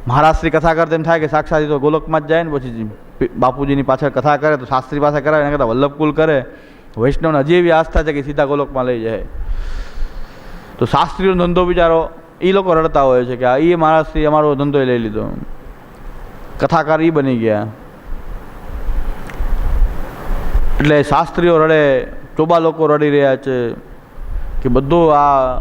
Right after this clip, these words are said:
અને હવે આ, આ જો સીન જોઈ જશે સાંવરી સખીના, તો ઓલા, ઓલા લોકોને મઠમાં તકલીફ થઈ જશે કે આપણે મઠમાં હિલચાલ,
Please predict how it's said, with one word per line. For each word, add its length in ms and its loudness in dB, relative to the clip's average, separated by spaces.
અને 140 0
હવે 160 4
આ, 340 2
આ 160 4
જો 160 0
સીન 220 0
જોઈ 140 2
જશે 240 2
સાંવરી 360 0
સખીના, 460 -2
તો 80 2
ઓલા, 300 4
ઓલા 240 2
લોકોને 360 -2
મઠમાં 440 2
તકલીફ 360 -4
થઈ 60 -2
જશે 240 0
કે 100 -10
આપણે 220 -2
મઠમાં 380 0
હિલચાલ, 360 2